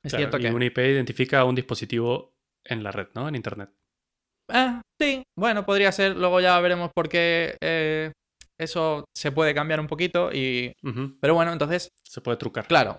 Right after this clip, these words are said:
Speaker 1: pero entonces, el, claro, lo importante es que de repente, pues, eh, o sea, parecía que se iba a acabar, que se iba a acabar, ¿vale? Y en febrero, de hecho, de dos mil once, em, pues, la, la, la iana,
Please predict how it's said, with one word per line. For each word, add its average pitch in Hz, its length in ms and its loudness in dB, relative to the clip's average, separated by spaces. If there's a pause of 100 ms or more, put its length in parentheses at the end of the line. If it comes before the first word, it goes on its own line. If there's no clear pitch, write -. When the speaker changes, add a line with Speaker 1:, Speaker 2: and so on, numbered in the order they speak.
Speaker 1:
pero 139 120 -4
entonces, 156 400 0
el, 127 180 -4
claro, 143 220 4
lo 123 60 0
importante 139 420 0
es 147 80 0
que 139 180 2
de 131 120 0
repente, 147 500 0
pues, 131 260 -2
eh, 117 560 -4 (400)
o - 20 -6
sea, 151 160 0
parecía 139 440 0
que 131 80 -4
se 139 120 -8
iba 135 100 2
a - 20 0
acabar, 156 280 2
que 151 80 -6
se 165 80 -6
iba 160 80 2
a - 20 2
acabar, 170 340 0
¿vale? 175 300 -2
Y 147 100 -4
en 135 220 -4
febrero, 131 500 0 (180)
de 135 80 -2
hecho, 139 160 -6
de 117 220 -2
dos 110 240 -10
mil 156 220 -2
once, 170 420 -4 (1000)
em, 120 720 -4 (320)
pues, - 260 -8 (440)
la, 127 280 -6
la, 117 380 -6 (140)
la 110 300 -4 (1080)
iana, 151 460 0